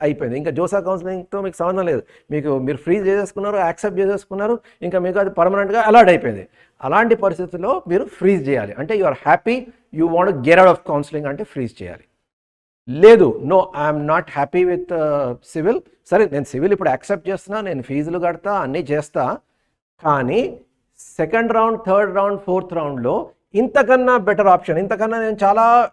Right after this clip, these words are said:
ఆప్షన్స్ ఇచ్చాను. నాకేంటి ఫార్టీ సెవెంత్ ఆప్షన్, ఫార్టీ సెవెన్ పైన నేను చాలా ఇచ్చాను. మెకానికల్ ఇంజనీర్, ఎలక్ట్రికల్ ఇంజనీరింగ్ ఇచ్చాను, సివిల్ ఇంజనీరింగ్ ఇచ్చాను, ఇంకా కంప్యూటర్ సైన్స్ ఇచ్చాను, డేటా సైన్స్ ఇచ్చాను, ఎలక్ట్రికల్ ఇ-, ఇవన్నీ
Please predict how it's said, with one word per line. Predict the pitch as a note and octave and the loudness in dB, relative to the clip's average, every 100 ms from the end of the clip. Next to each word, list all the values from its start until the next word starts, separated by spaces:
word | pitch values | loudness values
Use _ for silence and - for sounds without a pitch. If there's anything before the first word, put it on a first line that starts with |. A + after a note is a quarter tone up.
| - | 2
ఆప్షన్స్ | F#3+ G3 G3 E3+ | 2 2 -2 -4
ఇచ్చాను. | E3+ C3 | -4 -2
నాకేంటి | C3 D#3 E3+ F#3+ G3 | 0 0 -2 -2 -2
ఫార్టీ | F#3+ E3+ - F#3+ | 0 0 0 -2
సెవెంత్ | F3+ G3 F#3 | 0 -2 0
ఆప్షన్, | D3+ - A#2+ F#2+ _ _ _ | 0 0 -12 -14 _ _ _
ఫార్టీ | F#3 G#3 - A#3+ | 4 4 2 -2
సెవెన్ | - - G3 B3 C4 A3 | -2 0 4 4 2 2
పైన | G3+ F#3 E3+ G#3+ - _ | 0 2 -2 -4 -8 _
నేను | F#3+ G#3+ G3+ | -4 -2 4
చాలా | F#3 B3 | 6 8
ఇచ్చాను. | B3+ G3 G3 B2+ G2+ D#3 | 6 4 -2 -4 -6 -8
మెకానికల్ | D#3 F3+ F3 F3 D#3+ | -6 -4 -2 -4 -6
ఇంజనీర్, | D#3+ E3+ F3 F3 E3+ - _ - | -8 -6 -4 -4 -8 -18 _ -4
ఎలక్ట్రికల్ | D#3+ E3 F3 E3 E3 | -2 0 0 0 -2
ఇంజనీరింగ్ | D#3+ E3 E3 E3+ E3 | -2 -2 -2 -2 -4
ఇచ్చాను, | D#3+ F#3+ F#3 F3 C#3+ _ _ | -6 -2 0 0 -2 _ _
సివిల్ | - E3 F3+ | -4 -2 0
ఇంజనీరింగ్ | E3+ D3 E3+ D#3+ D#3+ | -2 -2 -2 -2 -4
ఇచ్చాను, | D#3 D3+ F3+ F3+ E3+ D3 B2 _ - | -8 -8 -4 -2 -2 -4 -10 _ -10
ఇంకా | D3+ D3+ E3 D3 C#3 - | -8 0 2 2 0 -4
కంప్యూటర్ | D#3 D#3+ E3+ D#3+ | -6 -4 -4 -2
సైన్స్ | E3 E3 | -4 -6
ఇచ్చాను, | D#3 - F#3 F3+ D#3+ | -8 -6 -6 -2 -2
డేటా | C#3 D#3 E3 | -2 -2 -2
సైన్స్ | D#3+ D#3+ D3+ | -4 -8 -8
ఇచ్చాను, | D#3 F#3 F#3 | -10 -6 -4
ఎలక్ట్రికల్ | D#3 E3 E3+ E3 | -2 -4 -4 -4
ఇ-, | E3 E3+ - - | -4 -6 -18 0
ఇవన్నీ | G3 G3 G#3 A#3+ | 4 6 4 2